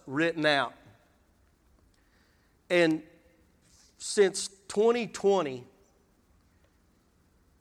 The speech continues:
used to when we s-, first started the church, God would show me something,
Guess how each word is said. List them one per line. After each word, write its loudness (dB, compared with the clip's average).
used -4
to -2
when 0
we 0
s-, -10
first -4
started 0
the -12
church, -4
God 2
would 0
show 2
me 0
something, -4